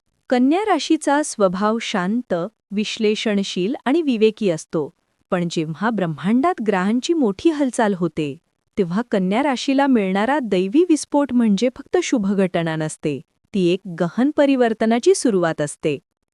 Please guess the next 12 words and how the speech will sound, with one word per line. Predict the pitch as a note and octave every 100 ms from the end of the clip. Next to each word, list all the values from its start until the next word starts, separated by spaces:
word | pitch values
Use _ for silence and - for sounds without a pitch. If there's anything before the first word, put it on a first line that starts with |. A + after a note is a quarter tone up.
| _ A3+
नोव्हेंबर | A3 C4 F4+ G#4+ A4
आणि | G4+ G4
डिसेंबर | C4 - C4+ C4+ C#4+
दोन | D4 A3 A#3+
हजार | A#3+ A3 A3+ A3+
पंचवीस | F#3+ F#3 G3+ A3 - -
हे | G#3+
दोन | F3 F3 A#3+
महिने | A3+ F3 F3 D#3+ E3+ -
कन्या | F3+ E3 F#3
राशीसाठी | A#3 F#3 - G#3 C4 C4 G#3+ F3+ - -
नियतीचा | A3 A#3+ D#4 - F4+ F4+ F#4